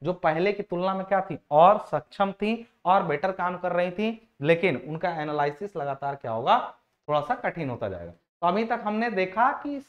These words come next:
पहली बात परिभाषा कि मशीन क्या है, टेक्निकली मशीन क्या क्या कर सकता है और सिंपल मशीन क्या होती है, साथ में कंपाउंड मशीन क्या होती है, इन दोनों चीजों को मैंने आपको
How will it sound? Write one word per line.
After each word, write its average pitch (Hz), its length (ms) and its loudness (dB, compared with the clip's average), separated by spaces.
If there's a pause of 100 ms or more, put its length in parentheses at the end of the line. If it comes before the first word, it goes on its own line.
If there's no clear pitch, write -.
(140)
पहली 190 220 2
बात 127 260 2
परिभाषा 165 500 0
कि - 400 -10
मशीन 180 360 -2
क्या 185 220 2
है, 196 180 0 (320)
टेक्निकली 165 460 -2
मशीन 180 340 -4
क्या 143 140 0
क्या 156 160 -4
कर 165 180 -2
सकता 180 360 -2
है 233 240 -2 (240)
और 175 160 6
सिंपल 180 420 2
मशीन 208 300 -2
क्या 180 160 0
होती 147 320 -2
है, 160 200 0 (340)
साथ 185 220 2
में 190 80 -6
कंपाउंड 180 520 0
मशीन 190 360 -2
क्या 175 140 2
होती 135 280 -2
है, 175 340 2 (180)
इन 170 160 -2
दोनों 185 240 0
चीजों 165 260 -4
को 165 100 -8
मैंने 135 200 -2
आपको 233 320 0